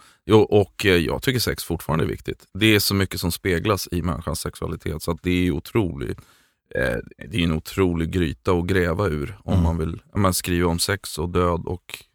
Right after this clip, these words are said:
Speaker 1: så vidare. Det är ju väldigt
Speaker 2: Det
Speaker 1: he-,
Speaker 2: funkar alltid.
Speaker 1: det funkar.
Speaker 2: Mm.
Speaker 1: Eh, så att den, därmed det. Och, men sen det här fadersmordet, eh, det är korrekt. Det gjorde jag på det sättet att jag var fullt medveten om kritiken, att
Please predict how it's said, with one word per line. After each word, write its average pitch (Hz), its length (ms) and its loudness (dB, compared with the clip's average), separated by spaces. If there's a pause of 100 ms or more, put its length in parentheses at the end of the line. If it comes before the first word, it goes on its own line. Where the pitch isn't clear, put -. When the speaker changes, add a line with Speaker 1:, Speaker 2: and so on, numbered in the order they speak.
(120)
Speaker 1:
så - 140 -4
vidare. 82 160 0
Det 92 120 -4
är 104 40 0
ju 98 100 -2
väldigt 92 400 -2 (720)
Speaker 2:
Det 120 60 6
Speaker 1:
he-, 110 140 6
Speaker 2:
funkar - 520 -2
alltid. 95 180 -4
Speaker 1:
det 107 40 4
funkar. 107 260 0 (140)
Speaker 2:
Mm. 101 160 2 (440)
Speaker 1:
Eh, 101 440 6
så - 160 2
att 120 160 -2
den, 127 360 4
därmed 123 500 6 (100)
det. 92 400 0 (120)
Och, - 360 0 (240)
men 127 220 4
sen 156 340 2
det 147 80 4
här 117 120 6
fadersmordet, 117 920 0 (120)
eh, 107 100 2
det 120 320 2
är 110 320 2
korrekt. - 420 -2 (100)
Det 135 400 2
gjorde 117 340 2
jag 92 200 4
på 101 100 -2
det 87 180 4
sättet - 520 -6
att 90 260 -2 (460)
jag 117 180 8
var 139 100 6
fullt - 420 0
medveten 110 760 2
om 90 160 0
kritiken, 92 580 -2
att 90 160 -2